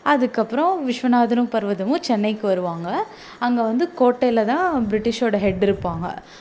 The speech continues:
அங்க போயிட்டு விஸ்வநாதன் வந்து, "இந்த மாதிரி மாயவரத்துலேருந்து நான் வரேன். அங்க வந்து எங்களுக்கு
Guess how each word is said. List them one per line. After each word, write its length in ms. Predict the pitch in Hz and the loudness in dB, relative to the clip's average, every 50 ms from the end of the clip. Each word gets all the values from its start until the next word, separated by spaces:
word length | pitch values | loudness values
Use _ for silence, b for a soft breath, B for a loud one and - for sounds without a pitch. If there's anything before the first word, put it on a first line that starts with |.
| B B | B B
அங்க 280 | B 240 254 254 254 247 | B -2 2 2 2 2
போயிட்டு 540 | 247 240 233 226 220 226 - 339 359 339 269 | 2 2 0 0 0 0 0 0 0 0 -2
விஸ்வநாதன் 440 | 233 - - 254 247 240 226 226 214 | -4 -2 0 0 2 2 2 0 0
வந்து, 220 | 202 190 214 262 | 0 0 0 0
"இந்த 140 | 277 262 240 | 0 0 0
மாதிரி 340 | 220 214 208 208 226 240 240 | -2 -2 0 0 2 2 2
மாயவரத்துலேருந்து 800 | 220 208 196 196 208 214 214 208 208 202 208 208 196 190 202 208 | 0 -2 -2 -2 0 2 2 2 2 0 -2 -4 -4 -2 0 0
நான் 340 | 208 202 196 185 180 175 | 0 0 0 0 -2 -2
வரேன். 240 | 175 180 180 190 185 180 175 B B B B B | -2 0 0 -2 -2 -4 -6 B B B B B
அங்க 240 | 220 226 226 208 214 | -4 -4 -2 0 0
வந்து 260 | 202 202 190 196 285 | -2 -2 -2 -2 -4
எங்களுக்கு 760 | 311 302 269 240 233 226 233 220 202 196 185 185 180 180 180 | -2 0 0 0 0 0 2 2 2 4 4 2 0 0 -2